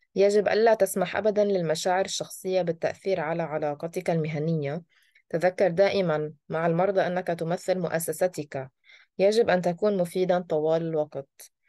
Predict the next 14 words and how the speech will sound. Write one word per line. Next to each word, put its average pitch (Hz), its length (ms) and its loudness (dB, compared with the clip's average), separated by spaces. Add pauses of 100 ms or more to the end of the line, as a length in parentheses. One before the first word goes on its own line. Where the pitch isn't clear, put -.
(280)
As 185 220 2
a 180 40 2
medical 180 440 0
secretary, 190 760 0 (140)
you 190 200 2
will 196 160 4
be 175 160 -2
dealing 202 520 0
with 160 280 -2
people 202 480 -2
from 170 380 -8
inside 180 520 0
and - 180 -2
outside 170 640 -2